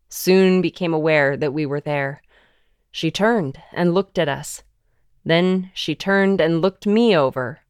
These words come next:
from head to toe. There I stood, in that sweaty, dirty,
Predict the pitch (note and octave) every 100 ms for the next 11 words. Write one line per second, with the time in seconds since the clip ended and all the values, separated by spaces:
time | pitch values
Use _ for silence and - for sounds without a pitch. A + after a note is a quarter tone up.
0 | _ - D3 D3+ F#3 F#3+ F#3+ - _ -
1 | F#3+ - D#3+ D3 D3 - _ _ _ -
2 | _ _ - D#3 E3 F#3+ - A3+ B3 E3+
3 | _ _ _ _ _ F3 F3 D#3+ - -
4 | F#3 G#3+ A#3+ B3 A#3+ _ - D3 E3+ E3
5 | E3 E3+